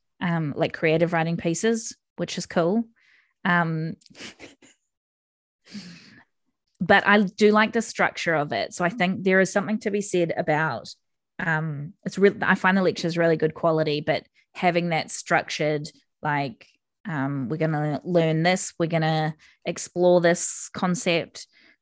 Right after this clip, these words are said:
um, <laughs> and you're gonna get marks, and you've gotta actually submit things, um, which you don't have to if you're just writing in the background.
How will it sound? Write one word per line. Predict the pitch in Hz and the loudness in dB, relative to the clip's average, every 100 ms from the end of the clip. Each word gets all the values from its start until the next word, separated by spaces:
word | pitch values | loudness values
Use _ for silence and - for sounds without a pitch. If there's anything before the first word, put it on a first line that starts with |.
| - | -6
um, | 190 160 156 156 147 165 175 _ _ | 0 0 0 -2 -4 -6 -10 _ _
<laughs> | _ _ - | _ _ -4
and | 185 202 175 | 4 4 6
you're | 180 | 4
gonna | 180 | 4
get | 175 | 2
marks, | 175 170 175 - | 0 0 0 -4
and | 170 | -8
you've | 165 | -6
gotta | 165 160 151 156 - _ _ _ _ | 0 2 2 0 -6 _ _ _ _
actually | 165 147 - 180 170 | 0 0 0 2 2
submit | 170 - 165 170 160 - | 2 -2 -2 0 -2 -2
things, | 180 170 165 160 170 - _ _ _ _ | 0 0 0 -4 -6 -10 _ _ _ _
um, | 196 170 160 170 160 - | -2 0 -2 -4 -6 -8
which | 196 165 - - - | -2 -2 -2 -10 -8
you | 185 | -2
don't | 180 160 | 0 2
have | 170 160 | 0 2
to | 165 | 0
if | 156 | 2
you're | 165 | -2
just | 156 175 | -2 0
writing | 131 143 151 | 0 0 0
in | |
the | 151 | 0
background. | 151 - - 147 143 160 | 0 0 0 0 0 -4